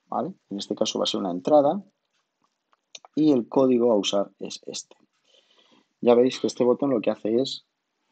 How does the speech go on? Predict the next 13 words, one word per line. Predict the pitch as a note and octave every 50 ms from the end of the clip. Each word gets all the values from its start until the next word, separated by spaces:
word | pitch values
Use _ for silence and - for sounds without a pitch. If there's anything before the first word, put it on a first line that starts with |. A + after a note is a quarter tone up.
| _ _ _ _ _ _ _ _
si | - - - G2+
vemos | A2 A2+ A2+ A2 A#2+
un | A2
poquito | G2+ G#2 G2+ - G#2
el | G#2 -
código, | - D3 C3+ C#3 C#3 C3+
bueno, | A#2+ A2+ F#2+ F2
primero | - - A#2+ B2 G2 G2
lo | A2
vamos | A#2+ A2+ - G#2
a |
copiar, | - A2 G2+ A#2 C3 C#3 - - - _ _ _ _ _ _ _ _ _ _ -
¿vale? | - - - A2+ A#2+ C3+